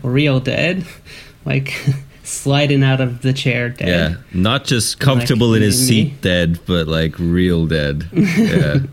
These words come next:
Speaker 2: like, you have to deal with this
Speaker 1: And, like,
Speaker 2: now, dead.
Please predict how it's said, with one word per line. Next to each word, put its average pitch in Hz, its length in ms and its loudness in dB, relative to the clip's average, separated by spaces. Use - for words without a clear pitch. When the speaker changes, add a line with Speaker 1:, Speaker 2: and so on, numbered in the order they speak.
Speaker 2:
like, 87 220 -4
you 107 100 2
have 107 160 0
to - 80 2
deal 95 320 2
with 87 200 0
this 82 200 2
Speaker 1:
And, 69 80 4
like, 69 120 2
Speaker 2:
now, 76 180 0
dead. 78 340 -4